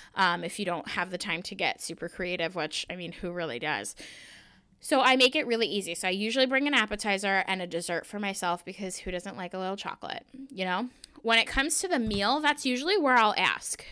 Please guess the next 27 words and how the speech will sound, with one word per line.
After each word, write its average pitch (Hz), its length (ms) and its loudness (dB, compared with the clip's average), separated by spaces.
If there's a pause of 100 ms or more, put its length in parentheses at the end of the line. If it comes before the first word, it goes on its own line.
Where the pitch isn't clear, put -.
(120)
I'll 214 120 -6
say, 233 200 0
"Hey, 254 140 2 (160)
are 311 80 8
we 285 140 4
barbecuing? 294 680 2 (380)
Oh, 311 80 6
great. 349 320 4
Do 262 80 -2
you 269 60 0
think 302 180 0
you 294 80 0
could 294 120 -4
just 285 160 -4
make 247 180 0
me 240 120 2
a 226 60 2
plain 208 340 -2
burger 196 480 4 (340)
and 208 120 4
I'll 196 100 6
have, 196 340 6
like, 190 220 2
the 196 100 -4
toppings?" 180 460 0
Or, 180 140 2
"Hey, 294 540 4